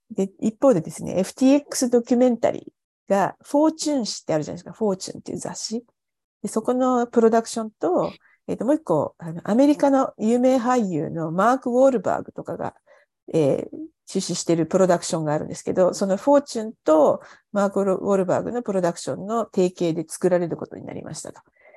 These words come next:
で、えーとですね、バイナンスのトップのシージーへの、えー、独占取材権があり、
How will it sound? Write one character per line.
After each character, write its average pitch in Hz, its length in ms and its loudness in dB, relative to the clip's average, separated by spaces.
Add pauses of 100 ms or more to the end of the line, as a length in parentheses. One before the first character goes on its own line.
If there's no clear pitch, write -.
(260)
で、 190 420 4
え 175 200 2
ー - 20 -8
と - 100 -10
で 165 80 -6
す 147 120 -10
ね、 135 80 -2
バ 220 220 6
イ 302 60 6
ナ 311 160 6
ン 294 120 2
ス - 120 -4
の 277 120 2
ト 277 120 2
ッ - 40 2
プ 180 160 -8
の 160 120 -8
シ 247 280 0
ー 254 40 4
ジ 254 220 2
ー 233 120 4
へ 175 60 0
の、 147 300 -2 (300)
え 151 140 -8
ー、 - 20 -10
独 180 200 -2
占 240 320 0 (400)
取 202 100 -2
材 202 260 6
権 - 180 -6
が 113 160 -6
あ 151 60 -4
り、 165 360 -2